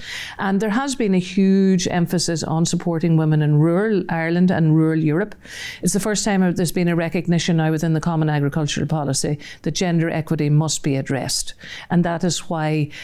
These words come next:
uh, the Minister asked me to chair the first national dialogue on gender, to make sure that we're out there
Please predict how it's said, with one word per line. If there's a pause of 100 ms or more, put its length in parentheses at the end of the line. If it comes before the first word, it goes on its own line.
(120)
uh,
the
Minister
asked
me
to
chair
the
first
national
dialogue
on
gender, (260)
to
make
sure
that
we're
out
there